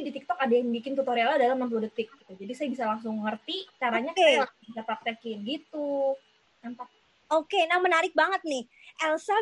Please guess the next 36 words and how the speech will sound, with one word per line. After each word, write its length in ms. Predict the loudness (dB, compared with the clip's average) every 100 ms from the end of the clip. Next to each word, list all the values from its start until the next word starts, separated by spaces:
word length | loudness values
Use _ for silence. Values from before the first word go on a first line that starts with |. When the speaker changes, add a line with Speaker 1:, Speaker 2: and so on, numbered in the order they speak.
| 2
Speaker 2:
bisa 240 | 0 0
belajar, 480 | 0 2 2 4 2 2
sampai 240 | -2 -2
bisa 240 | 0 -2 0
belajar 480 | 0 -2 0 -2
Shopee 320 | 0 -4 -4 -4
Ads 400 | -6 -2 -2 -4
melalui 480 | -6 -2 0 2 0
TikTok. 480 | -2 -10 -2 -2 -2 _ _ -6
Speaker 1:
Iya, 160 | 4 6
Speaker 2:
Berarti 240 | 6 4
Speaker 1:
bener-bener 80 | 2
Speaker 2:
kan 140 | 4
TikTok 160 | 6 6
Speaker 1:
banyak 180 | 4 -2
banget. 280 | -4 -2 2
Speaker 2:
bisa 240 | 2 0 -4
banget 320 | -4 -4 -8 -4
digunakan 560 | -2 0 0 0 0 0
sebagai 460 | 2 0 2 0
sarana 480 | 0 -4 -4 0 0 0
untuk, 320 | -2 4 2 _ -20 -20 _
eh, 420 | 4 6 6 6 4
belajar 480 | 4 4 4 4 2
berbagai 400 | 2 0 2 0
macam 320 | 0 -2 -2
hal 240 | 2 2 2
ya. 200 | 2 0 -2
Nah. 320 | -10 -18 -18 _ _ _ _
Speaker 1:
Sampai 440 | 2 4 6 4 4
ke 100 | 4 4 4 -2
car-, 320 | 2 4 2 -4 _ -20 -2 0
eh, 120 | 2
sampai 400 | 2 0 0 -2
ke 160 | -2 -4 2
kayak 320 | 4 4